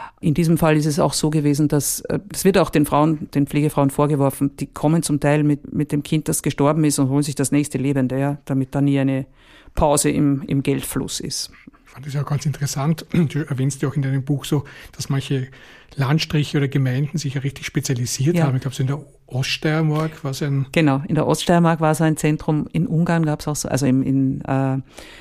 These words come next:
Speaker 1: westlichen Teil Ungarns gab's so ein Zentrum. Äh, und bei der Oststeiermark weiß man das, das ist ein ganz ein klassisches Kleinhäusler, äh, Gebiet. Das,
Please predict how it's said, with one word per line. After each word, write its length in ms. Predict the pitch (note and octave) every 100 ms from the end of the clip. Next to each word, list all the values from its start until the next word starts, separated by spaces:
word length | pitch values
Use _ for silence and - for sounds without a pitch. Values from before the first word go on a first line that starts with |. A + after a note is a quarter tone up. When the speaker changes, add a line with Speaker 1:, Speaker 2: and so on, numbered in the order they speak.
| -
Speaker 1:
westlichen 380 | C#3+ C#3+ D3+ C#3+
Teil 260 | C3+ C3+ C#3
Ungarns 340 | D3+ D3+ D3
gab's 220 | D3 C#3+
so 80 | -
ein 100 | D3+
Zentrum. 420 | C#3 C3+ C#3 C#3+ - - - - - F3+
Äh, 240 | C#3 C#3
und 360 | - D3+ - - -
bei 120 | D3+
der 100 | C#3
Oststeiermark 480 | C#3 - D3+ D3 C#3+
weiß 200 | C3+ C3+
man 100 | C3+
das, 120 | C3 -
das 140 | C#3
ist 120 | C#3
ein 100 | C3
ganz 240 | B2+ C3 C#3
ein 100 | C3+
klassisches 520 | C3+ C3+ C#3 C3+ -
Kleinhäusler, 680 | - C3+ C3+ C3 C#3 C3 C#3 _ -
äh, 280 | C#3 C3+ C3
Gebiet. 420 | C3 - C#3 C#3
Das, 260 | - -